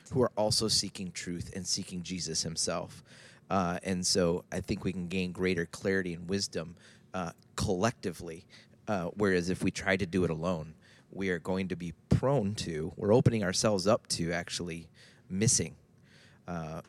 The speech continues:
maybe even missing the point, but certainly missing uh, other perspectives that would inform it more deeply.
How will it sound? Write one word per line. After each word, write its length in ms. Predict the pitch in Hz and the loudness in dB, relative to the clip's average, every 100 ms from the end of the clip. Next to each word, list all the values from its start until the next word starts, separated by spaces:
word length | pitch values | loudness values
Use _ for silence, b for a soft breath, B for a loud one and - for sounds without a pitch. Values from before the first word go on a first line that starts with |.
| - - - | -20 -18 -14
maybe 340 | 90 98 113 95 | -4 -2 0 0
even 200 | 82 87 | -2 -2
missing 320 | 90 - 90 | -2 -2 -2
the 160 | 87 151 | 0 2
point, 340 | - 85 87 | 2 0 0
but 160 | 107 101 | 0 0
certainly 320 | - 131 104 | 0 -2 -2
missing 440 | 92 92 92 85 82 - B B B B B | -4 -2 -2 -4 -10 -20 B B B B B
uh, 180 | 87 85 - - | -6 -6 -6 -2
other 220 | 98 92 | 0 0
perspectives 680 | - 92 92 87 85 82 | -2 -4 -4 -4 -6 -6
that 140 | - - | -6 -4
would 100 | 90 | -4
inform 480 | 82 - 90 87 85 | -4 -6 -6 -4 -4
it 80 | - | -6
more 300 | 87 85 78 - - - - | -8 -8 -8 -12 -20 -16 -6
deeply. 420 | 82 - 71 | -4 0 -2